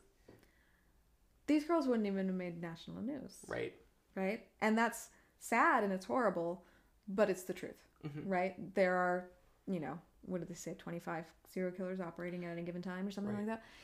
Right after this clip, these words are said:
Speaker 1: He would have been just any run-of-the-mill serial killer killing country girls.
Speaker 2: Mm-hmm.
Speaker 1: He decides to abduct the daughter of a U S senator.
Speaker 2: Yeah.
Speaker 1: Like,
Speaker 2: Fuck up number one.
Speaker 1: dumb.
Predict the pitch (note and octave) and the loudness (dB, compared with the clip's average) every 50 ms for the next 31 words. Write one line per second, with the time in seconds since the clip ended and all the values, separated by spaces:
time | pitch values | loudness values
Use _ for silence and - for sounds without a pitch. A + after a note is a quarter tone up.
0 | - - - - C4+ C#4 C#4+ C4 C#4+ C4+ B3+ B3+ C4 C4 C4 B3 B3 A#3 A3 G#3 | -20 -4 2 4 6 6 6 6 6 8 8 8 8 6 4 0 0 0 0 0
1 | G3+ F#3+ F#3 F3+ F3+ F#3 - D4 D4 A3 E3+ F3 - F#3+ F3 E3 F3 F#3 F#3+ - | 0 0 0 -2 -4 -4 -2 0 2 2 0 0 -2 -2 -2 -2 -2 -4 -6 -10
2 | - _ _ _ _ _ - - G#3+ G3+ G3 G3 G3 G#3+ G#3+ - F#3+ - - E3+ | -16 _ _ _ _ _ -4 0 0 2 2 0 0 -2 -4 -4 -6 -6 -6 -8
3 | E3+ - - - - - - - - - - - D3 C#3 C#3+ C#3+ - - D4 E4+ | -10 -10 -12 -16 -20 -20 -20 -20 -20 -20 -16 -14 -10 -8 -8 -6 0 2 2 2
4 | D#4+ E4 D#4 C#4 C4+ C4+ - - - B3+ G#3 G#3 - G3+ G3 G3 - - - F#3 | 4 4 6 6 6 4 2 2 2 2 4 4 4 4 4 2 0 -6 -2 0
5 | G3 F#3+ - E3+ E3+ F3+ G3+ G#3 G3+ G3+ F3+ F3+ E3+ D#3+ D#3 D#3 D#3 E3 - - | 0 2 2 2 4 4 4 6 4 4 4 4 2 2 0 -2 -2 -4 -6 -8
6 | - - - - - F#3+ - - - - - - _ _ D3 D3 D3 D3 C#3+ C#3+ | -10 -10 -10 -12 -12 -14 -14 -16 -16 -16 -18 -20 _ _ 0 2 4 4 4 4
7 | C#3+ D3 C#3+ - - - _ _ - _ _ _ - G#3+ G#3 F#3+ F#3+ - - - | 2 0 -4 -10 -18 -20 _ _ -20 _ _ _ 0 2 2 2 2 -2 -10 -16
8 | - - A3 G#3+ - - - D3+ C3+ C#3 C3 A2+ - - F#2 - - _ _ _ | -2 0 0 0 0 -2 -2 -2 -2 -2 -2 -4 -6 -6 -8 -12 -14 _ _ _
9 | _ _ _ G#3 A3 G#3+ - - C#2 | _ _ _ 0 2 2 0 -2 -8